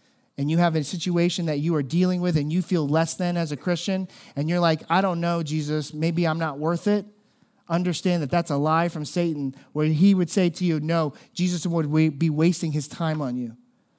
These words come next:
Jesus went all the way from heaven to the cross for you specifically. How dare we belittle the work of Jesus Christ on the cross when he came to us, which is why the Holy Spirit wants to fr-, uh, free me this way. He reminds me that I am free from condemnation of my sin.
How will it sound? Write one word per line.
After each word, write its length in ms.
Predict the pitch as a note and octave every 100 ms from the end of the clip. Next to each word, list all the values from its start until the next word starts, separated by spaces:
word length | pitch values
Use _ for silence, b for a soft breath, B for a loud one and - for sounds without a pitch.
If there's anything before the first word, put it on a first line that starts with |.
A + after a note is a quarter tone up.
| _ _ _
Jesus 300 | D3+ D#3+ D#3
went 160 | D#3 C#3+
all 220 | D3 D#3+
the 60 | F3
way 220 | F3 E3+
from 160 | D#3+ D3+
heaven 340 | C3 D#3+ D3+
to 120 | C#3
the 100 | C3+
cross 420 | B2+ - D3 C#3 -
for 140 | C#3
you 260 | C3 D3+ D3
specifically. 920 | - C3+ - - C#3+ C3+ - A2 - _ b b b
How 180 | F3 E3+
dare 320 | F3+ F#3+ F#3
we 120 | F3
belittle 480 | D3+ D#3 D#3 E3+ E3
the 100 | C#3+
work 260 | D3+ E3+
of 80 | D#3
Jesus 300 | C#3 E3 D3+
Christ 380 | - F3+ E3+ - B B -
on 180 | E3
the 80 | D#3+
cross 380 | - F#3 F3 -
when 100 | D#3+
he 100 | F3
came 280 | E3+ G3 F3+
to 120 | E3+
us, 140 | D3+
which 220 | F3+ D#3+ - B B
is 160 | E3 D#3+
why 200 | F#3 F#3
the 100 | F3
Holy 280 | F3 F#3+ F3
Spirit 360 | - G3 F#3+
wants 240 | E3+ F3 -
to 100 | D#3+
fr-, 260 | - D#3+ E3+
uh, 160 | D#3 C#3+
free 280 | - G3+
me 140 | G3 F3
this 260 | D#3+ D#3
way. 240 | G3 F#3 D#3+ B B -
He 140 | F3+
reminds 480 | E3+ E3 E3+ F#3+ F3
me 200 | F3+ E3+
that 260 | D#3+ D#3+ -
I 140 | F3+
am 140 | F3+
free 340 | D3+ - G#3 G#3
from 200 | G#3 E3+
condemnation 720 | - F3+ E3+ E3+ F3+ F#3+ E3
of 100 | D#3
my 160 | E3 E3+
sin. 420 | - G#3 C#3